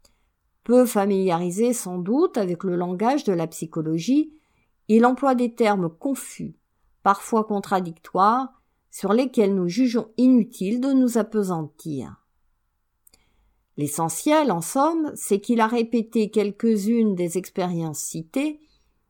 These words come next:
et qu'il est arrivé à cette conclusion importante que l'hystérique voit et perçoit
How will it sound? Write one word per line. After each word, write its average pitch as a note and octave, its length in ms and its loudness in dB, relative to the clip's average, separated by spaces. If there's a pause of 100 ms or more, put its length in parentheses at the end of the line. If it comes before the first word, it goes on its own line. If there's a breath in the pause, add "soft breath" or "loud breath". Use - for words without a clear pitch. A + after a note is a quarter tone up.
(180)
et F#3+ 140 2
qu'il C#4+ 160 4
est C#4+ 200 2
arrivé A#3 320 4
à G3+ 60 2
cette - 240 -8
conclusion B3 640 -2
importante G#3 880 -4 (380)
que F#3 80 2
l'hystérique A#3 840 0 (300)
voit F#3+ 560 -2 (240)
et D3+ 80 -6
perçoit F#3 720 -4